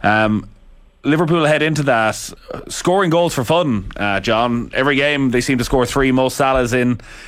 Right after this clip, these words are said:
sensational form. Similar scenario again in midweek in the Champions League. Uh, you were saying a few weeks ago you felt they're gonna go very close, if not all the way, uh, this season in the Premier League. Uh, what have you made of them over the last week? And a player in particular who's come up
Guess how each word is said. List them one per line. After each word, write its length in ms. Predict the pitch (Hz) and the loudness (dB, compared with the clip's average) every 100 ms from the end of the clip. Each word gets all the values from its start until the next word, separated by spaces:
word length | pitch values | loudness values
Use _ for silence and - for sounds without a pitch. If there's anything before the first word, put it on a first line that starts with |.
| - | -18
sensational 640 | - 123 120 131 123 131 120 | -4 -2 2 0 0 -2 -2
form. 400 | - 135 131 120 | 0 0 0 0
Similar 320 | 156 143 123 | 0 0 0
scenario 720 | - 127 127 123 123 120 113 | 0 0 2 2 2 2 0
again 400 | 113 110 120 120 | -2 0 0 2
in 80 | 117 | 2
midweek 460 | 117 117 120 107 | 2 2 0 -2
in 400 | - 113 113 110 | -4 0 0 0
the 80 | 104 | 0
Champions 580 | - 127 127 123 131 117 | 0 0 0 0 0 2
League. 300 | 131 131 120 - - - - | 2 0 -2 -12 -20 -20 -4
Uh, 40 | 104 | -4
you 220 | 92 160 | 0 0
were 120 | 156 | 0
saying 280 | 147 139 131 | 0 0 0
a 40 | |
few 160 | 131 131 | 0 2
weeks 200 | 147 - | 0 0
ago 140 | 127 | 2
you 140 | 113 104 | 2 2
felt 240 | 127 110 | 0 0
they're 80 | 117 | 0
gonna 220 | 123 117 | 0 2
go 100 | 120 | 0
very 280 | 113 123 113 | 2 2 0
close, 340 | 131 127 120 | 0 0 0
if 100 | 113 | -2
not 160 | 117 113 | 2 2
all 160 | 123 120 | 2 2
the 80 | |
way, 480 | 117 120 123 107 95 - - | 2 2 2 0 -4 -8 -2
uh, 300 | 104 101 95 | 0 0 -2
this 240 | 90 113 - | -2 -4 0
season 640 | 117 110 95 104 101 - - | 0 0 0 0 0 -2 -2
in 220 | 110 104 | 0 0
the 80 | 98 | 0
Premier 420 | 123 120 113 104 | 0 2 2 2
League. 300 | 95 90 - - - - | 0 -2 -6 -18 -20 -10
Uh, 120 | - 117 | -4 -2
what 440 | - 98 - 185 | -4 -6 0 2
have 80 | 190 | 2
you 100 | 185 | 2
made 180 | 185 170 | 2 0
of 80 | |
them 420 | 143 156 151 143 - - | 0 0 2 0 -2 -2
over 160 | 139 | 0
the 100 | 135 | 2
last 260 | 135 131 - | 2 2 0
week? 200 | 139 123 | -2 0
And 120 | 120 - | -2 0
a 80 | 131 | 0
player 240 | 175 175 | 2 0
in 60 | 165 | 0
particular 500 | 170 151 143 123 110 | -2 0 2 2 2
who's 300 | 123 104 - | -2 -2 -8
come 260 | - 135 | -2 2
up 240 | 131 - | 2 -2